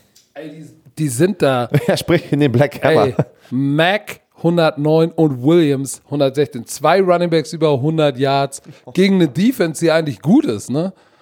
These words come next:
Speaker 1: Aber
Speaker 2: Gegen die, wirklich, gegen diese
Speaker 1: diese
Speaker 2: starke
Speaker 1: Front
Speaker 2: Defense.
Speaker 1: Four ist das schon echt gut,
Speaker 2: Oh,
Speaker 1: aber
Speaker 2: das, das ist, das ist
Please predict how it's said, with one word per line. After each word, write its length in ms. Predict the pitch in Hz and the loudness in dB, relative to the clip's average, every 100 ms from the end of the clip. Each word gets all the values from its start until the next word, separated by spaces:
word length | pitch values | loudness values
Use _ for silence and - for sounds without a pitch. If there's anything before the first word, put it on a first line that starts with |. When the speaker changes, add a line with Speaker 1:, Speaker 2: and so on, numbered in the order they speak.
| _ _ | _ _
Speaker 1:
Aber 580 | 135 156 147 139 131 123 | 0 2 2 2 0 -2
Speaker 2:
Gegen 200 | 180 156 | -2 0
die, 260 | 190 202 - | 0 0 0
wirklich, 400 | 196 143 120 - | 0 2 0 -4
gegen 280 | 123 104 - | -8 -8 -12
diese 160 | 160 196 220 | -4 0 2
Speaker 1:
diese 180 | 190 180 | 2 2
Speaker 2:
starke 240 | 151 - | 2 2
Speaker 1:
Front 200 | 175 180 285 | 0 2 2
Speaker 2:
Defense. 200 | 269 185 | 4 4
Speaker 1:
Four 420 | 185 160 156 - _ _ _ | 4 4 2 -4 _ _ _
ist 200 | - 139 | -8 -2
das 120 | 151 | -2
schon 220 | - 143 123 | -2 -4 -4
echt 340 | 151 147 - | -4 -4 -4
gut, 220 | 156 143 | -8 -6
Speaker 2:
Oh, 40 | - | 0
Speaker 1:
aber 280 | 110 104 | 2 4
Speaker 2:
das, 160 | 104 90 | 4 2
das 180 | 127 127 | 0 0
ist, 200 | 107 - | 0 0
das 180 | 123 120 | 0 0
ist 400 | 107 - - | -2 -4 -12